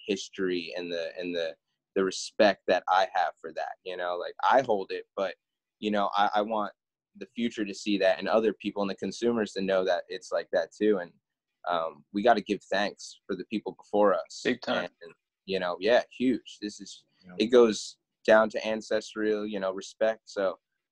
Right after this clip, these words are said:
Speaker 1: um, you know, I think that's what I look at it as the highest part of hand drying. That's like a gift that keeps on giving, you know? We don't have to rely, and what happens with all this world goes to shit,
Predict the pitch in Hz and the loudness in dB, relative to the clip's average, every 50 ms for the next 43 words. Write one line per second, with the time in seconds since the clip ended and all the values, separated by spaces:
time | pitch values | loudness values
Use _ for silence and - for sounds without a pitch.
0 | _ _ - 95 95 95 92 92 90 90 87 85 _ _ _ _ _ _ _ _ | _ _ -2 -2 0 0 0 -2 -4 -6 -10 -14 _ _ _ _ _ _ _ _
1 | _ _ _ _ _ _ _ - 101 _ - 101 95 92 95 98 - _ 113 107 | _ _ _ _ _ _ _ -20 -20 _ -6 -4 -2 0 -2 -2 -4 _ -8 -6
2 | - - 101 95 - - 101 - - - 87 98 104 107 104 95 95 98 95 - | -2 -2 -2 -2 -2 -4 -6 -6 -4 0 2 4 4 4 2 0 -2 -6 -6 -4
3 | 101 95 92 90 87 92 92 90 87 - - _ - 95 - - - 107 107 101 | -4 -4 -4 -4 -6 -8 -8 -10 -10 -14 -12 _ -6 -6 -6 0 2 2 2 2
4 | 95 90 - - - _ _ _ - 110 101 101 92 78 - - 95 92 85 85 | 0 -4 -10 -16 -20 _ _ _ -2 0 0 2 0 -2 -4 -4 -4 -4 -4 -8
5 | _ _ _ _ _ - - 104 101 98 98 92 80 67 - _ _ _ _ _ | _ _ _ _ _ -8 -6 -6 -6 -4 -4 -4 -4 -4 -8 _ _ _ _ _
6 | - 101 98 - - - 98 95 90 87 _ _ _ _ _ _ _ _ _ _ | -4 -4 -4 -4 -4 -2 -2 -2 -2 -6 _ _ _ _ _ _ _ _ _ _
7 | _ _ _ _ 98 95 - - 117 107 101 - _ _ - _ - 98 95 - | _ _ _ _ -12 -12 -4 0 0 0 0 -4 _ _ -20 _ -6 -6 -6 -4
8 | - 113 107 - 104 92 90 85 95 95 90 90 - - _ _ _ 98 95 92 | -6 -8 -6 -4 -4 -4 -2 0 -2 -2 -2 -2 -8 -12 _ _ _ -2 0 2
9 | 92 92 95 95 98 110 110 107 98 110 107 110 - 101 95 71 60 76 90 104 | 2 2 2 2 2 2 2 2 4 2 0 0 0 -4 -6 -6 -6 -6 0 0
10 | 104 98 95 95 101 101 98 95 92 - 104 107 101 85 113 113 117 113 113 120 | 2 4 6 6 6 6 6 4 0 -2 -8 -10 -10 -8 -6 -4 -4 -2 0 0
11 | 117 117 117 113 110 120 113 120 117 117 113 113 - - 117 117 117 113 107 113 | -2 -2 -4 -12 -14 -8 -2 0 0 0 -2 -8 -12 -6 -4 -4 -4 -4 -4 -8
12 | 110 107 - - - - 127 127 123 | -8 -8 -10 -16 -6 -2 0 0 0